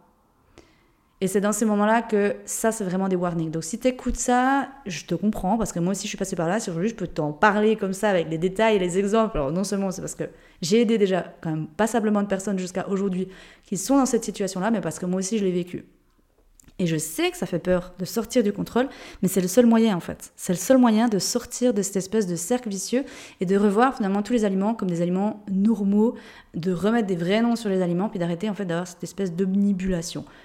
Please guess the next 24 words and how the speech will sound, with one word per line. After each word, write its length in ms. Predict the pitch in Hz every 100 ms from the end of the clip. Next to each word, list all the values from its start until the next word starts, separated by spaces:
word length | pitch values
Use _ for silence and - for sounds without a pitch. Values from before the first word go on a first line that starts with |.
| _ -
Mais 60 |
encore 180 | 165 214
une 80 | 202
fois, 180 | 226 233
je 100 | 170
peux 160 | 165 -
comprendre 440 | 196 - 214 220
que 220 | 220 175 - - - -
quand 160 | 185
on 60 | 156
parle, 320 | 214 214 190 - -
on 100 | 175
entend 280 | 185 190 220
parler 260 | 196 190
d'alimentation 460 | 185 180 175 175 180
intuitive, 340 | 170 - 214
on 60 | 202
peut 100 | 165
se 60 | 156
dire, « 120 | 190
Mais 60 | 156
en 60 |
fait, 220 | 156 -
euh, 180 | - -